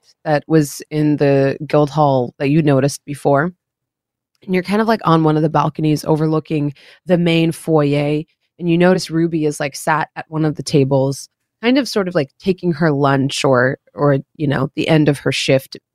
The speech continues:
like, meal. She's kind of, like, hastily eating, like, a heel of bread, um, with a glass of milk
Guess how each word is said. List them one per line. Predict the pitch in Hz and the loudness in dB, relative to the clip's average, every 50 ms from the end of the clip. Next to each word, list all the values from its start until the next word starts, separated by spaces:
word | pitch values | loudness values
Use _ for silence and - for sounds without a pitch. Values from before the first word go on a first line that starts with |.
| _ - | _ -14
like, | 143 139 - - | -14 -12 -8 -4
meal. | 156 156 151 147 143 143 143 147 160 _ _ _ _ _ _ _ | 0 2 4 4 4 4 2 2 0 _ _ _ _ _ _ _
She's | _ - 202 175 | _ -8 -6 -4
kind | - 220 214 | -2 0 0
of, | 220 | 2
like, | 208 175 - | 0 0 -2
hastily | - - 165 156 - - - 165 160 151 147 | -2 -4 -4 -4 -4 -4 -4 -2 -2 -2 -2
eating, | - - 147 147 156 151 151 | -2 -2 0 2 2 4 4
like, | 147 135 139 139 131 - - | 2 2 2 0 -2 -4 -6
a | 131 | -8
heel | 123 - - 165 156 160 156 151 | -6 -2 0 2 4 4 4 2
of | 147 143 135 | 2 -2 -2
bread, | - 139 139 139 143 143 151 165 _ _ _ _ _ _ _ - | -2 0 0 0 0 -2 -4 -6 _ _ _ _ _ _ _ -8
um, | 156 156 151 147 135 135 143 143 - - | -4 -2 -2 0 -2 -2 -4 -6 -4 -4
with | 165 160 - | -4 -2 -2
a | 160 | -2
glass | 147 - 160 147 139 147 - - | -2 0 0 0 0 -2 -2 -4
of | 156 143 | -4 -2
milk | 147 139 135 127 135 156 - - | -2 0 0 2 0 0 -2 -6